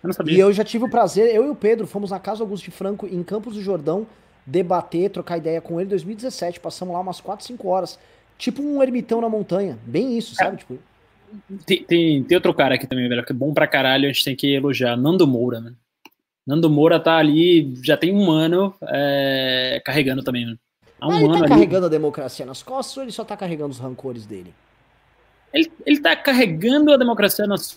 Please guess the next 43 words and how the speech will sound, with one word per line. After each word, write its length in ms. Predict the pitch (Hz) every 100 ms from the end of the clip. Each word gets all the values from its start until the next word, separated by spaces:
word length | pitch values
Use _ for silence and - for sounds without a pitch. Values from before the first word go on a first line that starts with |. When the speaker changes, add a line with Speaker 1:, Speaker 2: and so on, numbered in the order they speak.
| -
Speaker 1:
costas 540 | 185 220 233 247 202
através 720 | 208 - 160 147 180 214 202
da 100 | 180
expressão 340 | 190 - 175 202
de 60 |
seus 140 | - -
rancores. 600 | 185 123 107 - - _ _
Acho 140 | 160 -
que 80 | -
é 40 |
isso. 280 | - - - _ _
Tipo, 180 | - 160
ele, 280 | 165 165 160
co-, 200 | - 202
como 120 | 214
ele 40 | 233
tá 60 | 208
marcando 320 | 185 196 185
tão 200 | 233 233
duro 220 | 151 214
o 40 |
Bolsonaro, 440 | 160 147 135 135 151
tá 80 | 143
ali 120 | 147
tão 300 | 147 180 208
perto 520 | - - 160 180 -
do 60 | 139
Bolsonaro, 500 | 143 - 127 139 143
não 60 |
tá 100 | 131
deixando 220 | 143 135 151
o 20 |
Bolsonaro 300 | 147 151 143
fazer 240 | 147 131
nada 320 | 160 143 165 160
fora 180 | 147
da 80 | 143
casinha, 240 | 139 127 143
que 60 |
já 80 | 147
critica, 480 | 135 - - 151 -
já 100 | 147
amplifica, 580 | 131 135 - 151 143 139